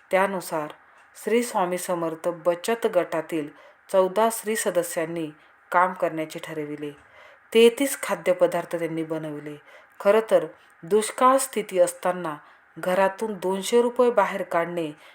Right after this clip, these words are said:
हे सुद्धा आव्हानच होते. खाद्यपदार्थ तयार झाले,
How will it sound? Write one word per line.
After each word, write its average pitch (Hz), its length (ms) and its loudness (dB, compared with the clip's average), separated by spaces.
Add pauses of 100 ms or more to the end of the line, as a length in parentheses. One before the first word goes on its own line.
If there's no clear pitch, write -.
(160)
हे 170 320 0 (500)
सुद्धा 196 320 2
आव्हानच 165 580 -4
होते. 147 340 -14 (380)
खाद्यपदार्थ 185 880 2 (140)
तयार 180 200 2
झाले, 160 360 -4